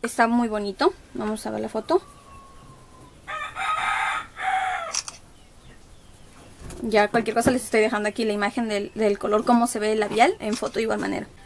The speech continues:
Ya, ahora vamos a retirar el labial. Es bastante encendido, como pueden ver. Si a ustedes les gustan los tonos así encendidos, pues sí, está muy bueno.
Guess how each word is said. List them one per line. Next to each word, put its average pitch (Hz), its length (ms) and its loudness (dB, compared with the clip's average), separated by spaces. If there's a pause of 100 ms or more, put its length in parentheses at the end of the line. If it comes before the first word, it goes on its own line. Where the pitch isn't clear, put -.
(120)
Ya, 220 200 2
ahora 220 160 6
vamos 233 240 2
a - 20 0
retirar 214 400 0
el 226 80 0
labial. 240 400 4 (2250)
Es 254 140 2
bastante 262 360 4
encendido, 254 420 2
como 214 180 -2
pueden 214 160 0
ver. 226 120 2
Si 240 100 -4
a - 20 0
ustedes 233 220 0
les 247 120 0
gustan 254 340 0
los 214 200 -2
tonos 240 300 0
así 226 200 -4
encendidos, 226 580 -2 (600)
pues 190 240 0
sí, 247 260 -2
está 240 240 -2
muy 226 220 -2
bueno. 226 200 -6